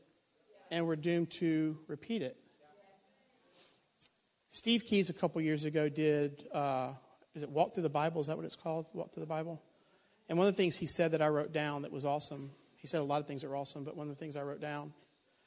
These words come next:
was he said, "If you miss this opportunity, God's gracious enough to give you another one. Sometimes this grace looks a little weird." <laughs> You know? Because sometimes we, we screw it up and God says, "Oh, you can do it again."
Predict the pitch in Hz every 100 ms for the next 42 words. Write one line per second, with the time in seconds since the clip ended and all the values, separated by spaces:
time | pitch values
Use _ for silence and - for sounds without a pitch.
0 | _ _ 151 147 139 151 143 147 - _
1 | _ _ _ - 147 160 151 185 - 165
2 | 156 147 139 214 196 151 156 151 - 151
3 | 151 147 - 147 135 160 143 139 127 135
4 | 131 123 139 _ _ _ - - 185 180
5 | 147 156 - 143 135 147 135 - 139 135
6 | 143 135 143 _ _ - _ _ _ _
7 | _ 247 - - _ _ _ _ _ -
8 | 156 165 - - _ _ _ 196 226 208
9 | 254 226 185 156 170 185 170 - 170 160
10 | - 165 151 139 143 151 143 143 139 -
11 | 185 220 147 127 123 110